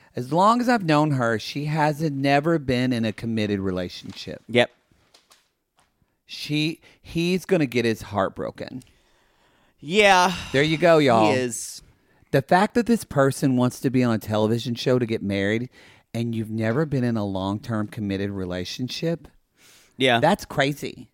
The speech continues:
Speaker 1: That is crazy to say that.
Speaker 2: I agree. I wonder how long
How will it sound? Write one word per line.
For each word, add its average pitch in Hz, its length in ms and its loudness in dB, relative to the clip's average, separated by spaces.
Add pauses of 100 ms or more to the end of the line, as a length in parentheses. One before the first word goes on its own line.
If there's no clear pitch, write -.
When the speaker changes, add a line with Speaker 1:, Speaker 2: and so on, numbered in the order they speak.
(320)
Speaker 1:
That 196 120 -2
is 196 120 -10
crazy 170 460 -2
to 127 80 -4
say 131 220 -2
that. 123 80 2
Speaker 2:
I 156 120 8
agree. 156 380 -2 (260)
I 202 140 4
wonder 440 440 -4
how 240 160 -4
long 208 500 -2